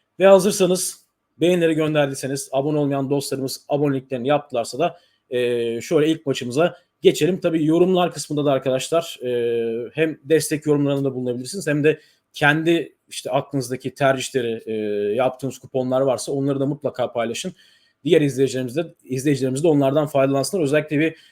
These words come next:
e, iki üç izleyicimiz var ki hani kanal açsalar gerçekten sırıtmaz. Yani gerçekten iyi izlenirler. Çok güzel, e, böyle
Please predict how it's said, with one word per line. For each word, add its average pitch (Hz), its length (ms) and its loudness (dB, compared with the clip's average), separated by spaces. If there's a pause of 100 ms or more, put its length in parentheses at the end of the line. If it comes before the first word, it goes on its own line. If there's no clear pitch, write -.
(300)
e, 131 220 2
iki 135 300 -2
üç - 280 -4
izleyicimiz 147 560 -2
var 160 200 4
ki 175 100 -2
hani 156 260 -2
kanal 165 240 2
açsalar 165 400 4
gerçekten 160 460 2
sırıtmaz. 147 500 -4
Yani 113 140 -6
gerçekten 135 440 -2
iyi 143 200 -4
izlenirler. 127 420 -2
Çok 143 220 -6
güzel, 139 240 0 (400)
e, 120 40 -4 (800)
böyle 120 180 -4